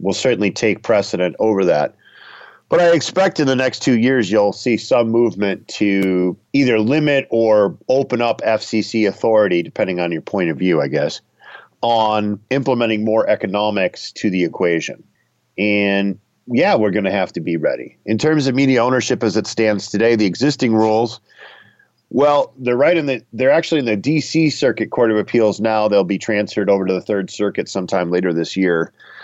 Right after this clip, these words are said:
And then, to be honest with you, I don't know how that's gonna shake out even at this point.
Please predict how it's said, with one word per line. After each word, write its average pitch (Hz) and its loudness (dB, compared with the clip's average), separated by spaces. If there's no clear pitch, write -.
And 104 0
then, 101 0
to 110 -14
be 104 -4
honest 147 -2
with 95 -4
you, 98 0
I 113 0
don't 143 -2
know 101 -4
how 101 -2
that's 123 0
gonna 85 -6
shake 82 -6
out 80 -2
even 73 -8
at 82 -4
this - -6
point. 76 -8